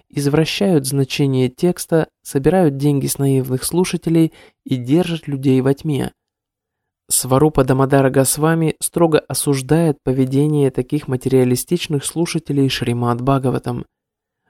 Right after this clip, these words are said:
Вместо того, чтобы пробудить в себе настоящую любовь к Кришне, такие слушатели Бхагаватам только больше и больше привязываются к семейной жизни и сексу.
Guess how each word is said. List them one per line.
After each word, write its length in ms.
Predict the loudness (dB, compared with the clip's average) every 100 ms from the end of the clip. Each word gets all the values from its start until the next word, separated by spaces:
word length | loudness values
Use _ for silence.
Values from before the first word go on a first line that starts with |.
| _ -6
Вместо 480 | -2 0 0 0
того, 220 | 0 0 0
чтобы 240 | -2 -2
пробудить 480 | 0 0 2 0 -4
в 80 | -4
себе 240 | 0 2
настоящую 680 | 0 0 2 4 2 0 0
любовь 380 | 2 2 2 -2
к 120 | -8
Кришне, 580 | 0 0 0 -2 -4 -6 -16 -20 _
такие 380 | -6 0 2 2
слушатели 580 | 2 0 0 -4 0 0
Бхагаватам 640 | 2 2 4 2 0 -2 _ _ _
только 340 | 2 2 2 2
больше 500 | 4 4 2 0 -2
и 120 | -2
больше 440 | 0 2 2 0 -2
привязываются 760 | 0 2 2 2 2 0 -2
к 60 | -6
семейной 500 | -4 0 0 0 0
жизни 440 | 2 2 2 -2
и 140 | -4 -6
сексу. 600 | 0 0 0 -2 -4